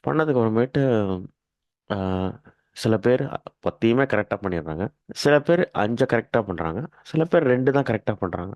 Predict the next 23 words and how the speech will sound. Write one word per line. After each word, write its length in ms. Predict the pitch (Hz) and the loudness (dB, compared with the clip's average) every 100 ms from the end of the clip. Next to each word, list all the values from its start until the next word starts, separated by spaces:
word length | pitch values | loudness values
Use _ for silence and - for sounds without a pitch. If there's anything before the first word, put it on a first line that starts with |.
| _ | _
So, 220 | - - | -6 0
அது 100 | 117 | 2
மாதிரி 220 | 127 151 143 127 110 107 - - 110 | 4 4 4 4 4 0 -4 -2 0
ஒவ்வொருத்தருக்கும் 680 | 110 143 156 165 151 147 | 2 2 2 0 -2 0
வந்து 300 | 113 110 220 _ | 0 -2 -6 _
வாத்தியார் 420 | 113 123 127 123 | -2 0 2 2
வந்து 200 | 110 135 | 2 -2
ஒவ்வொரு 460 | 135 110 117 113 101 _ | -2 0 0 0 -4 _
விதமான, 580 | - 107 104 104 139 233 _ - | -4 -2 0 0 -2 -4 _ -6
ஆ, 380 | 107 104 101 98 - - | -2 0 0 -4 -8 0
டியூனிங் 260 | 147 156 139 | 2 4 2
பண்றாரு. 260 | 104 90 87 _ | -2 -4 -6 _
அதான் 260 | - 123 139 | -4 -2 0
பேக் 380 | 104 113 - 107 | 0 0 -2 -4
ப்ராபகேஷன் 500 | 101 101 101 107 95 | -2 -2 -2 -4 -10
பண்றாரு. 220 | 82 85 - - | -10 -14 -16 -6
அவர் 140 | 92 | -2
என்ன 200 | 92 127 | 0 0
பண்றாருன்னா, 680 | 123 87 82 76 104 170 - - 98 - | -2 -2 -4 -4 -4 -6 -10 -14 -6 -4
பத்துக்கு 260 | 113 156 | -2 -2
பத்து 360 | 131 107 104 107 | 0 -2 0 -2
வாங்கினவரை 300 | 92 90 95 | -2 -2 -2
வந்து 260 | 110 135 | -2 -4